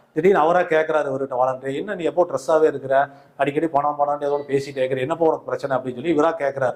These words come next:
வாலண்டரியா. பார்த்துக்கங்க எப்படி நடக்குதுன்னு. அதை அவங்க கூட ஒர்க் பண்ணக்கூடிய நபர் இவர்கிட்ட கேட்கறாரு. கேட்டதுக்கப்புறம், "இந்த மாதிரி ஒரு பிரச்சனைங்கண்ணா, கிட்டத்தட்ட ஒரு ரெண்டு மூணு வருஷமா பெரிய பிரச்சனை, அந்த பணத்தை இப்ப திருப்பி கொடுக்கணும்னு ரொம்ப நெருக்கடியா இருக்கிற,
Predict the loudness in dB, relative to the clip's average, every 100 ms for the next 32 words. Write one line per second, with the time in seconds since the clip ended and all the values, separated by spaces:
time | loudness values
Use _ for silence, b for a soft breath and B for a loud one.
0 | 0 0 0 -6 -4 -4 -6 b b -2
1 | -2 -2 -10 -10 -4 -2 0 -2 -6 -14
2 | -14 b b 0 2 2 -2 0 4 4
3 | 2 -2 -10 _ 0 0 2 0 0 0
4 | 2 4 4 2 2 2 2 2 2 2
5 | 2 0 0 -2 -2 -4 -6 -4 -4 -2
6 | -4 -6 -8 -8 -2 2 2 -2 B B
7 | -4 0 2 4 2 0 2 4 4 2
8 | -2 -2 0 0 0 -2 -2 0 0 -2
9 | -4 -6 -14 -14 -12 -10 -8 -6 -6 -6
10 | -4 -2 2 2 2 0 0 -2